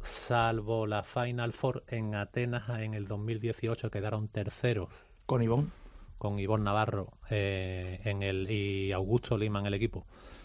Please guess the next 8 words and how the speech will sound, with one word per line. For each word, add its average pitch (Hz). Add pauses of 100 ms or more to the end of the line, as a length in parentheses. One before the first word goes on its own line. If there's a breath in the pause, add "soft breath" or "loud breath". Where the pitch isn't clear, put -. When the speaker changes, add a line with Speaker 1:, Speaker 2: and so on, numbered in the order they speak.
(240 soft breath)
Speaker 1:
Y 147 (480)
dos 135
participaciones 123
en 98
la 92
Copa 123
del 92
Rey, 107